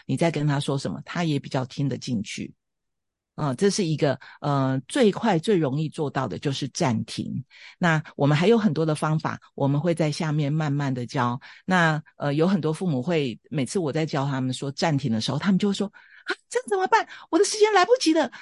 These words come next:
啊，我怎么样？我怎样？”他有好多好多的担忧。对，这些担忧都是存在的。但是你带着焦虑去做的时候，事情是完全不会有进度，而且会往反，反方向去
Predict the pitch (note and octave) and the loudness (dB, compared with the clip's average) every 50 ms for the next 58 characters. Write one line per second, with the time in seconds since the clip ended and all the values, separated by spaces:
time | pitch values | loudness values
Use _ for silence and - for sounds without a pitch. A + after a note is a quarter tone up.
0 | - - - - E4+ F4+ F#4+ F#4 - - E4 E4 F#4+ G#4+ G4+ D#4 C4+ A#3 B3+ A#3+ | -20 -8 -2 0 0 2 2 2 2 2 0 0 0 0 0 0 2 2 4 4
1 | A3 A3+ B3+ B3 A#3+ A3+ - - F#3 F3 E3 F#3 G3 G3 F#3 C3+ B2 D#3+ D#3 D3+ | 6 6 6 6 4 4 2 2 0 2 2 2 2 2 2 0 2 2 0 0
2 | - - C#3+ D3+ C#3+ C#3+ D3 C#3+ C3 C3 D3+ - _ _ - E3+ C#3+ A#2 G2 - | 0 0 0 2 2 2 2 0 0 -2 -6 -8 _ _ -2 0 0 0 -2 -4
3 | - _ _ _ - F3+ F#3 F3+ G3 F3+ - E3+ E3 E3 D#3+ D3+ D3 - D#3 D3+ | -10 _ _ _ -6 -4 -2 0 -2 0 0 0 2 2 2 0 0 -2 -4 -4
4 | - D#3+ C#3+ - - - A2 A2 - - D#3 A#2+ A2+ - E2 D#2+ - - _ _ | -4 -6 -6 -6 -4 -6 -4 -4 -4 -2 0 0 0 -2 -4 -6 -8 -8 _ _
5 | - _ _ G3+ G3+ G3 F3+ - - F3+ E3 D3+ - - - - E3+ D3+ D3 - | -20 _ _ 2 4 4 4 4 2 0 -2 -2 -4 -8 -4 -2 0 0 0 2
6 | G3 G3 F#3 E3 D3+ C3 F3+ D#3+ D#3 D#3 D#3+ D3+ - F3 D#3 - E3+ D3+ C3+ C3+ | 0 0 2 0 0 0 0 0 0 0 0 -2 -4 -6 -6 -4 -4 -2 -2 -2
7 | - - A#2+ B2+ C3+ E3 C#3+ - - - - - - - _ _ _ _ - - | -2 -4 -4 -4 -2 -2 -4 -4 -6 -12 -20 -20 -20 -20 _ _ _ _ -16 -8
8 | - - - G#3 E3 - - C3 A2+ - - E3 - - - _ F3 D#3 D3 C3+ | -4 -2 0 0 0 0 0 -2 -2 -2 -2 -2 -2 -4 -4 _ 2 4 4 4
9 | D3 E3+ G3 - F#3+ D#3 C3 B2 B2+ C3+ E3+ E3+ D3 B2+ A2+ - - D#3+ C#3+ C#3+ | 4 4 2 2 2 2 0 0 -2 0 0 0 0 0 -2 -2 -2 -2 -2 -2
10 | D3 B2+ - - - - - C#3 C3+ - - F#3+ D3 - - C3 B2+ A#2+ A2+ - | -2 -4 -2 -2 -2 -2 -2 -2 0 0 2 2 2 2 0 0 0 0 0 -4
11 | - - - - _ _ - C#3+ A2+ A2 - - - - - F3+ D#3+ C3+ A#2 - | -8 -14 -20 -20 _ _ -2 -2 0 -2 -4 -6 -10 -4 0 2 2 2 2 0
12 | - - - E3+ F#3+ F#3+ G3+ - - F#3 D#3 C#3+ - - E3+ C#3 C3 | -4 -6 -4 0 2 2 2 2 2 0 0 0 -2 -4 -6 -8 -8